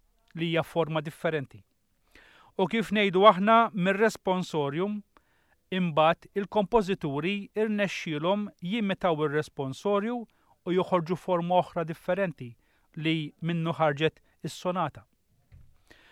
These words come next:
Naraw kif, pereżempju, biż-żmien ħareġ anke il-motet.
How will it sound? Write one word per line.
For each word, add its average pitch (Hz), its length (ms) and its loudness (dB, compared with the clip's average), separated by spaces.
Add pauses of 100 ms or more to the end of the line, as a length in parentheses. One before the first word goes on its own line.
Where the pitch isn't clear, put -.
(420)
Naraw 208 320 8
kif, 226 400 -2
pereżempju, 202 640 0 (240)
biż-żmien 175 640 -4
ħareġ 185 300 -2
anke 180 320 -2 (180)
il-motet. 185 720 0